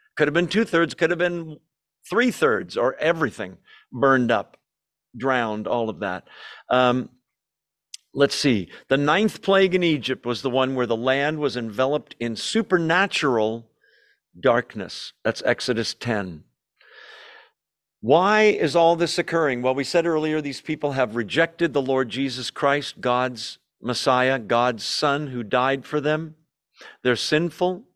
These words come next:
They deserve punishment. He's been patient for thousands of years. But just as the plagues seem to get worse and worse and worse,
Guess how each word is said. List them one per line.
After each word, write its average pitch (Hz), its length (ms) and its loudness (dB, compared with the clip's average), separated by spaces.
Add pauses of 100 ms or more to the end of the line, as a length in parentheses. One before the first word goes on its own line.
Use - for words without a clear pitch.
(100)
They 135 180 4
deserve 147 580 -2
punishment. 131 520 -6 (180)
He's 180 300 2
been 123 260 -2
patient 202 720 -4
for - 240 -4
thousands 147 840 0 (120)
of 117 140 -2
years. 123 420 2 (320)
But - 640 -4 (1500)
just 143 460 0 (180)
as 147 420 2
the 131 100 -6
plagues 180 600 2
seem 175 280 -4
to 151 40 -4
get 131 200 -2
worse 180 320 2
and 143 180 -6
worse 165 260 -4
and 127 160 -4
worse, 160 540 0